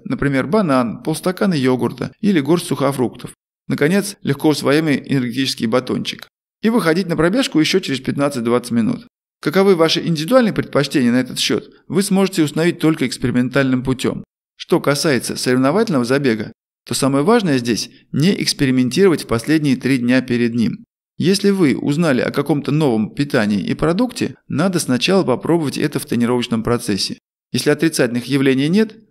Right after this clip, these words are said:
пожалуйста, применяйте перед стартом. То же самое касается и методик, вроде питания с углеводной загрузкой, когда бегун за неделю до марафона на три-четыре дня исключает углеводы,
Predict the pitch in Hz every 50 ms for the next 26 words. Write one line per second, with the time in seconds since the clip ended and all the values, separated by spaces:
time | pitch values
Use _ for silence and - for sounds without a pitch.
0 | _ _ _ - 214 165 143 127 110 - - - 90 - 127 123 131 139 160 165
1 | - - 147 139 139 127 - - 110 104 90 - - - - _ _ _ _ _
2 | _ _ - 180 214 202 180 - - 147 123 117 107 - - - - 117 117 -
3 | 160 180 170 - 160 170 170 165 160 - 175 156 123 110 104 - - - - -
4 | 127 143 160 135 131 - 139 135 - 147 170 180 170 147 127 - - 123 127 127
5 | 127 139 143 139 139 131 127 147 143 151 143 123 - - - 117 - - _ _
6 | _ _ _ _ - 131 127 127 135 127 147 147 143 139 123 113 117 127 139 143
7 | 139 127 127 113 101 101 104 110 120 117 113 113 110 123 131 143 - 214 233 190
8 | 131 104 - - - 127 127 131 175 190 214 208 - - 156 151 139 131 131 170
9 | 214 226 - - 131 - - 131 143 139 - 135 120 113 117 127 123 135 151 175
10 | 240 262 196 135 -